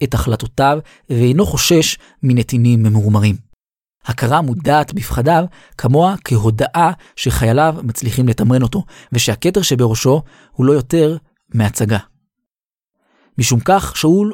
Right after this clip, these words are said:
לא מסוגל לקבל אחריות, גם כאשר העובדות מונחות לפניו במפורש. על פי דרך זו, ניתן להבין גם את העובדה שבסופו של דבר, שאול מתוודה.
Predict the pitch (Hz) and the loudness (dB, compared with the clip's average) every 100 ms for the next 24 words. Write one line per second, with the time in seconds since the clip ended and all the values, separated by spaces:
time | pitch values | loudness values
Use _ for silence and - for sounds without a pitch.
0 | - 160 202 - 135 123 131 120 123 117 | -2 0 0 -2 -2 0 0 -2 -2 0
1 | 113 - 113 135 - - - - 156 170 | 0 0 2 2 -2 -14 -14 -2 -2 0
2 | 147 185 170 127 110 135 208 - - - | 0 4 4 2 0 0 0 -4 -18 -4
3 | 135 127 113 175 190 - - 139 117 120 | 0 2 2 0 -2 -8 -8 -6 -2 0
4 | 120 147 139 147 _ - 117 104 - 113 | 2 2 -2 -6 _ -4 -2 0 0 -2
5 | 104 - - _ _ _ _ _ _ _ | -2 -8 -18 _ _ _ _ _ _ _
6 | _ - 123 220 160 127 120 175 156 135 | _ -6 -2 0 2 0 0 0 2 -2
7 | 123 151 156 120 120 147 120 110 110 110 | 0 -2 0 0 0 0 0 -2 -2 -2
8 | 104 127 160 143 - 123 113 107 - 120 | 0 0 2 0 -2 -2 0 -2 -2 -2
9 | 170 156 113 113 113 156 _ _ - 131 | -2 0 0 2 0 -2 _ _ -8 -2
10 | 147 147 151 - - 117 117 110 | 2 2 2 -2 -6 -4 -2 -2